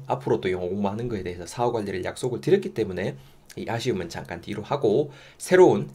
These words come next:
이 기분들을 모집하고자 이렇게 영상을 찍고 있습니다. 음, 앞에서 여러분들 제가 보여드렸지만은,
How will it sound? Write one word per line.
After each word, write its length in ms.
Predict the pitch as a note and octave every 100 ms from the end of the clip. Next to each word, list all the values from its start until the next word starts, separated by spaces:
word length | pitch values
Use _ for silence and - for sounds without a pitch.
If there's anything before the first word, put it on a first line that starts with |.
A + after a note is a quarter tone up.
| -
이 100 | B2
기분들을 680 | A#2+ - A#2 G2 F#2 F2+ C3+ - -
모집하고자 640 | - - - F2+ - D#2+ -
이렇게 260 | G2+ G2+ D2+
영상을 500 | - F2+ E2+ G2 -
찍고 240 | G#3 -
있습니다. 560 | - - - - D#2 - - - - - -
음, 260 | B2 C3 C3+
앞에서 320 | - B3 G#3
여러분들 440 | D3+ D#3+ D3 A#2+ A2
제가 340 | A#2 G#2+ G#2+ -
보여드렸지만은, 1080 | G#2+ A2+ A2 C3+ D3+ A#2 F#2 F2+ C3 -